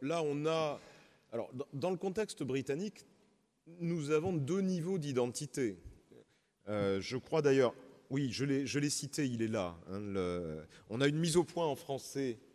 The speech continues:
sur, euh, ces débats qui se trouvent dans la revue d'histoire du vingtième siècle, euh, du dix-neuvième siècle, pardon, mon habitude professionnelle, ça, euh, qu'on doit à Keith Robbins. La, la, la,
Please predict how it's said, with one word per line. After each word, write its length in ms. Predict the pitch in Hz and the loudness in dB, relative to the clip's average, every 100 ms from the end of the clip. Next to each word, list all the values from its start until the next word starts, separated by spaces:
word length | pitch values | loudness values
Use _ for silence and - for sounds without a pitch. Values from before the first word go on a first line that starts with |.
| - - 185 - | -20 -20 -20 -12
sur, 760 | - - - 151 151 135 104 101 - 107 | -6 -4 -2 0 2 2 -2 -6 -6 -4
euh, 120 | 104 | -2
ces 220 | - 123 | -2 0
débats 460 | 117 120 151 185 190 | 0 2 2 0 -4
qui 320 | - 135 123 | -8 -8 -4
se 160 | - | -4
trouvent 340 | 131 - 147 131 | -2 0 0 2
dans 140 | 113 | 4
la 80 | 110 | 6
revue 260 | 117 123 135 | 4 2 -2
d'histoire 380 | 113 - 131 | -4 -2 -2
du 80 | 120 | -2
vingtième 400 | 107 104 - 113 | -4 -4 -4 -4
siècle, 560 | - 127 127 127 98 90 - - - _ - _ 135 | -2 2 2 0 -6 -8 -14 -20 -20 _ -20 _ 2
euh, 100 | 135 | 2
du 140 | 117 | 2
dix-neuvième 680 | 120 117 123 104 101 101 101 | -4 -2 0 0 -2 -4 -4
siècle, 180 | - 85 | -6 -4
pardon, 180 | 90 80 - - - - - | -4 0 -2 0 -4 -6 -10
mon 360 | 101 90 95 110 | -10 -6 -2 0
habitude 360 | 107 110 107 | 0 -2 -8
professionnelle, 580 | - 113 104 - 95 87 | -8 -6 -4 -4 -6 -8
ça, 120 | - 95 - - - - 104 | -12 -18 -20 -20 -20 -16 -6
euh, 160 | 98 | -6
qu'on 260 | 90 - 117 | -6 -6 -2
doit 240 | 127 131 | 2 4
à 60 | 113 | 4
Keith 260 | 127 113 | 2 -2
Robbins. 360 | - 117 135 175 - - - - _ _ _ _ _ _ - | -2 -4 -4 -6 -10 -18 -20 -20 _ _ _ _ _ _ -4
La, 100 | 120 - | -4 2
la, 180 | 147 | 4
la, 120 | 151 | 6